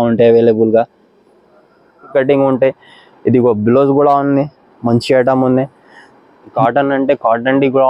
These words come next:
ఉంటాయి ఇది. ట్వంటీ, ట్వంటీ ఫైవ్ పీస్‌ది బండల్ వస్తే చూడవచ్చు ఇలా, ఇలా. ఇలా plain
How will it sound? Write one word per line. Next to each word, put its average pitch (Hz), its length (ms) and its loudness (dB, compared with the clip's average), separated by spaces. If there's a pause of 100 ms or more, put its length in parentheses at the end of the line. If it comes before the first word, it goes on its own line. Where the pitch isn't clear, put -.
ఉంటాయి 120 220 -2
ఇది. 113 120 -10 (1600)
ట్వంటీ, 147 400 2
ట్వంటీ 147 340 2
ఫైవ్ 143 220 0
పీస్‌ది 139 280 0 (100)
బండల్ 123 320 0
వస్తే - 180 -2 (120)
చూడవచ్చు 127 480 0
ఇలా, 117 140 -2 (160)
ఇలా. 107 120 0 (760)
ఇలా 147 100 -16 (140)
plain 139 260 2